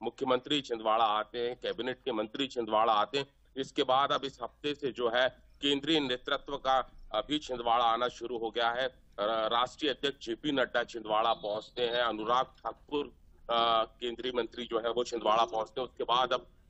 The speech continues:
अमित शाह छिंदवाड़ा आ रहे हैं। यानी भारतीय जनता पार्टी पूरी तरह जो है छिंदवाड़ा के किले को लेकर एक तरह से फ्रंट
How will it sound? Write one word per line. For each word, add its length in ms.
अमित 220
शाह 240
छिंदवाड़ा 480
आ 180
रहे 120
हैं। 80
यानी 240
भारतीय 500
जनता 200
पार्टी 380
पूरी 360
तरह 360
जो 240
है 220
छिंदवाड़ा 640
के 360
किले 260
को 180
लेकर 440
एक 180
तरह 360
से 160
फ्रंट 340